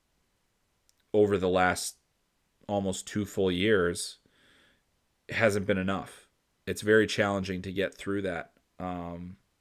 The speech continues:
and, and to, to fully understand that, and to, um,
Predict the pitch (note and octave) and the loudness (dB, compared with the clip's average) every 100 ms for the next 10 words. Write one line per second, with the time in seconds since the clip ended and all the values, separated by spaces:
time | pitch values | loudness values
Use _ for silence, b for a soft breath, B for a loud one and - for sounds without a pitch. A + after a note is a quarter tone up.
0 | _ F2+ F2 F#2 F#2 - F2+ F2 E2+ - | _ -10 -8 -8 -8 -4 -2 -2 -6 -10
1 | F2+ G#2+ G2+ F#2+ F2+ E2+ - F2+ F#2 F#2 | -8 -2 0 0 -2 -6 -4 -4 -2 -6
2 | F2 - _ - F#2 F2+ - F#2+ F2 E2+ | -8 -12 _ -8 -6 -6 -8 -6 -4 -4
3 | E2+ G#2 b b b b b b - F#2+ | -8 -12 b b b b b b -8 -6
4 | F2+ F2 F2 | -6 -8 -12